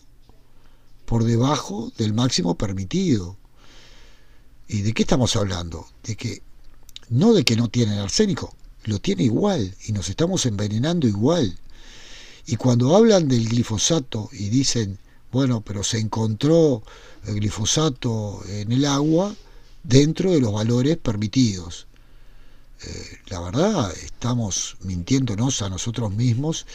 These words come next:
y lo que peor de todo, se está protegiendo a esas grandes empresas multinacionales que llevan adelante un gran negocio con todos estos venenos. Y lo está haciendo el Estado,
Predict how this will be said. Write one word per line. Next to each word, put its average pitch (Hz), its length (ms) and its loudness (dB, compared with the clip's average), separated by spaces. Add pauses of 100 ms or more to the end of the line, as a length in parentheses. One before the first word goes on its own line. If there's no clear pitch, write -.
(180)
y 104 80 -4
lo 104 160 -2
que 104 160 -6
peor 135 300 2
de 151 100 4
todo, 147 400 0 (180)
se - 180 -8
está 131 260 0
protegiendo 127 840 2 (380)
a 101 140 -4
esas 107 220 0
grandes 131 380 0
empresas 113 460 4
multinacionales 127 920 0
que 107 160 -4
llevan 127 340 2
adelante 120 460 0
un 113 120 2
gran 139 320 2
negocio 110 540 -2
con 101 160 -6
todos 117 200 -2
estos 98 200 -6
venenos. 95 500 -8
Y 104 60 -8
lo 117 80 -2
está 127 200 -4
haciendo 160 260 0
el 92 80 -4
Estado, 147 500 -2